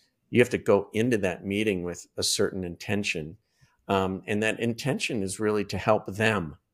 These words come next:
not you. <laughs> That's the simplest way of putting it.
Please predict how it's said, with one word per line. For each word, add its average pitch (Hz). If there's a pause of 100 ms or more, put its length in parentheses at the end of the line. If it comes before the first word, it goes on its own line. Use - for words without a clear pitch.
(240)
not 101
you. 95 (280)
<laughs> -
That's 120
the 113
simplest 120
way 101
of 87
putting 104
it. 76